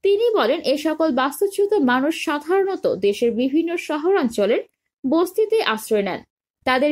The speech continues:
বেশিরভাগই কর্মসংস্থানের অভাবে মানবেতর জীবনযাপন করে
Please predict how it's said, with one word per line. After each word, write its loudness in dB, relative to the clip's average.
বেশিরভাগই 0
কর্মসংস্থানের -2
অভাবে 0
মানবেতর 0
জীবনযাপন 0
করে 2